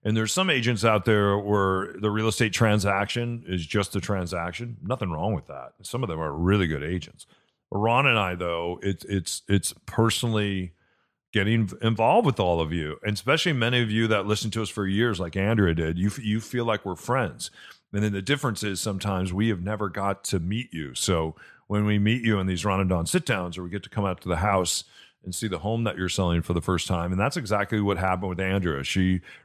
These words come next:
reached out, out to us at Ron and Don sit-down. She was taking care of her parents who, who, uh, have gotten older now. And, uh, and, and,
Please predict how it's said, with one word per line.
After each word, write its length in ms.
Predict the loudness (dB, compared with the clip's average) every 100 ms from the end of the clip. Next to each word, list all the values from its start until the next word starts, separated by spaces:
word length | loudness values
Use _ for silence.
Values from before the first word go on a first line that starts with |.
| -6
reached 260 | -4 -2
out, 260 | -2 -2 0
out 200 | 0 2
to 140 | 2
us 100 | 2
at 80 | 2
Ron 220 | 2 4
and 80 | 4
Don 160 | 2 0
sit-down. 560 | -2 -4 -8 -8 -12 -18 _ _ _
She 120 | -8 -6
was 120 | 0
taking 240 | 0 2
care 180 | 2 2
of 80 | 2
her 80 | -2
parents 600 | -6 -4 -4 -6 -8 -10
who, 360 | -10 -10 -12 -12
who, 420 | -12 -12 -12 -16 -20 -18
uh, 360 | -16 -14 -16 -20 _ _ -14 -4
have 140 | -2
gotten 240 | -2 0
older 260 | 0 0 -2
now. 360 | -6 -10 -14 -20 _ _ _ _ _
And, 500 | -4 0 0 0 -2 -6 _ -6
uh, 160 | -4 -6 -14 _ _ _
and, 260 | 0 2 2
and, 380 | 0 -2 -2